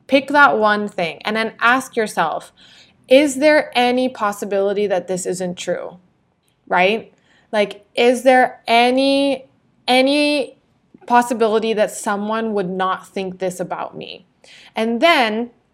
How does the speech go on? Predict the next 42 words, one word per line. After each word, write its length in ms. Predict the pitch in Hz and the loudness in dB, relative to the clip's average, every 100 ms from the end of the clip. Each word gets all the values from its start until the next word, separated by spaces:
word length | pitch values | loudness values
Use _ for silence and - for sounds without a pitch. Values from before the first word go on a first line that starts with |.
| _ _ _ - | _ _ _ -12
just 480 | 220 311 330 - 208 | 0 0 0 -8 4
baby 300 | 240 262 311 | 4 6 0
steps, 400 | 311 262 262 - - | 4 4 4 -8 -4
look 380 | 226 233 254 | 2 2 2
for 240 | - 254 220 | -2 0 0
one 520 | 196 214 220 247 254 - | 0 0 0 0 -2 -2
evidence 680 | 196 185 196 247 339 359 - | -2 0 -2 0 -2 -6 -6
of 200 | 220 196 | -6 -2
why 300 | 202 208 202 | 2 4 2
this, 360 | 202 208 208 - - | -2 -4 -4 -12 -2
the 200 | 214 - 220 | -2 0 -2
opposite 540 | 220 233 - 196 180 | -4 -4 -6 -4 -4
could 160 | 214 180 | -6 -6
be 140 | 175 | -6
true. 420 | 175 - 82 139 180 _ _ - - | -8 -10 -10 -12 -16 _ _ -20 -12
Just 220 | - 381 392 | -2 0 4
let 140 | 330 | 4
your 160 | 339 254 | 4 2
brain 320 | 240 262 269 | 2 2 2
kinda, 260 | 254 254 | 0 2
like, 220 | 240 208 208 | 2 0 -4
taste 400 | 214 208 - - | -6 -6 -6 -10
it, 220 | - - | -10 -12
you 140 | 202 208 | -6 -4
know? 240 | 214 240 | -2 -4
Just 240 | 233 240 | -4 -4
get 120 | 277 285 | 0 0
a 80 | |
taste 600 | 294 - - 233 190 - | -2 -6 -2 -2 -2 -6
that, 200 | 196 175 | -4 -4
like, 300 | 180 170 185 - - - - | -2 -4 -6 -14 -20 -16 2
it's 340 | 233 247 - | 4 4 0
possible 600 | - - 226 240 247 233 | -14 0 2 2 0 -2
that 140 | 220 208 | 0 -2
it's 180 | - | -4
not 180 | 190 185 | -6 -8
true. 340 | - 208 180 180 - - | -8 -6 -6 -8 -12 0
And 220 | 254 269 | 2 4
then 480 | 339 320 247 233 240 _ _ | 4 4 2 0 -6 _ _
get 160 | 262 240 | 4 4
a 80 | 208 | 4
taste 640 | - - 370 269 226 - | -2 -2 2 2 -2 -4